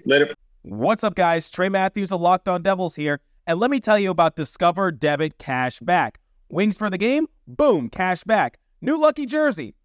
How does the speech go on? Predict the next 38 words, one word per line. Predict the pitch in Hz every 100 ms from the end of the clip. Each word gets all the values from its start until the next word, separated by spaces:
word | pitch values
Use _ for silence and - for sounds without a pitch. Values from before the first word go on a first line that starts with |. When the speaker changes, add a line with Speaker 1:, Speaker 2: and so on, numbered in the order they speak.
| -
Speaker 2:
Boom, | 202 202 220
cash | 165 160 -
back. | 277 262 127 _ _ _ -
Even | 269 285
a | 247
last-minute | 196 190 196 170 185 185 165
ice | 170 180
run | 156 151
could | 143 135
score | - 170
you | 165
some | - 139
cash | - 170 175 -
back | 147 143 _ _ -
when | 160
you | 180
use | 143 135 135
your | 143 139
debit | 165 190 -
card. | 147 139 - _ _
And | 220 254
yes, | 226 202 202 - -
we | - 220
said | - 175 175 165 _ -
debit | 113 180 170 135
card. | 143 120 110 _ _ -
With | 156
Discover | 160 233 247 247
Cashback | 190 196 196 202 190
Debit, | 147 147 143 143 _ _ -
everyone | 185 208 208
can | 202 190
earn | 170 170 160
cash | - 175 170
back | 165 156 160
on | 151 -
everyday | 156 160 131 131
purchases. | - - 214 165 - 127 95